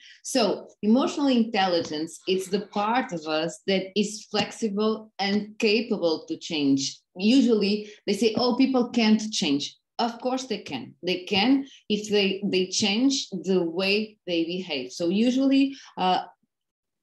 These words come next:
every one of us has a, um, a kind or a, um, a size or whatever, uh, dimension you, you want to give it of normal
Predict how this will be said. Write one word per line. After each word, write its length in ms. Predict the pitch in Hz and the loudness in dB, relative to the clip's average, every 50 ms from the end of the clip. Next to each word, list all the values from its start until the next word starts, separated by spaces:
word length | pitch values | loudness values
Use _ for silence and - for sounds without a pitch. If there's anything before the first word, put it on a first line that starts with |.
| _ _ _ - | _ _ _ -2
every 300 | 214 240 254 240 277 277 | 0 2 2 4 4 4
one 240 | 262 247 220 208 202 | 4 4 2 0 0
of 120 | 202 190 185 | -2 -2 -2
us 240 | 180 170 170 170 170 - - _ | 0 0 0 -2 -4 -8 -12 _
has 260 | - 190 185 185 180 | -4 -2 -2 -2 0
a, 300 | 190 185 180 - - - | 0 0 0 0 -2 -2
um, 460 | 175 170 160 156 156 156 151 135 - - - | -4 -2 -2 -2 -4 -4 -4 -6 -8 -8 -6
a 360 | 151 160 156 151 151 143 147 143 _ | -6 -4 -4 -4 -4 -4 -6 -8 _
kind 500 | - 202 196 226 254 247 220 190 175 160 | -2 0 2 2 2 2 2 2 0 0
or 180 | 170 160 156 156 | -2 0 0 0
a, 240 | 156 151 147 135 - - | 0 0 -2 -4 -6 -8
um, 380 | 143 143 131 123 139 143 139 - | -8 -6 -6 -4 -4 -6 -6 -6
a 140 | - 147 143 | -6 -6 -6
size 720 | 143 - - - 190 185 208 233 233 214 185 175 170 - | -6 -8 -8 -6 -2 -2 0 2 2 4 2 2 0 0
or 280 | 160 151 151 151 151 147 | 0 2 2 2 0 0
whatever, 520 | 175 170 170 180 175 190 196 196 190 190 - - _ _ - | 0 0 0 -2 0 0 0 0 -2 -4 -8 -12 _ _ -4
uh, 160 | 180 180 175 170 | 0 0 2 2
dimension 600 | 165 180 180 185 185 185 190 196 190 - 175 180 | 2 2 0 2 2 2 2 2 0 0 -2 -2
you, 260 | 180 180 180 175 160 - | -2 0 0 -2 -2 -2
you 120 | 175 170 | -2 -2
want 200 | 165 175 180 185 | -2 -2 -4 -6
to 80 | - 180 | -6 -4
give 200 | 175 196 208 208 | -2 0 0 0
it 160 | 165 170 - - _ _ _ _ | -2 -4 -8 -10 _ _ _ _
of 200 | - 180 185 185 180 - - _ _ _ _ _ _ | -2 -2 -2 -2 -4 -10 -16 _ _ _ _ _ _
normal 840 | - 196 190 196 202 220 247 254 247 220 196 180 165 160 - - | 0 4 4 4 6 4 4 2 2 2 2 0 0 -4 -6 -12